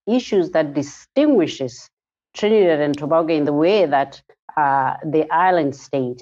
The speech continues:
approached the development of, uh, the country's, I guess, resources is really based on leadership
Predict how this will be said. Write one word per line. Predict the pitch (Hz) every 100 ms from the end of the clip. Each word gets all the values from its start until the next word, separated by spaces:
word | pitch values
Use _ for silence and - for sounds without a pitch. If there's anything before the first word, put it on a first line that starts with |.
| -
approached | 151 - - 208 190 131 - - _ _ _ -
the | 151
development | 143 160 170 156 135
of, | 147 123 - -
uh, | 139
the | 131
country's, | - - 180 180 156 143 -
I | 147 139
guess, | 143 151 135
resources | 190 - 143 127 - 127 127 - _ _ _ -
is | 214 190
really | 233 330 302 269 - 180 151 -
based | 233 233 -
on | 185 156
leadership | 190 175 143 -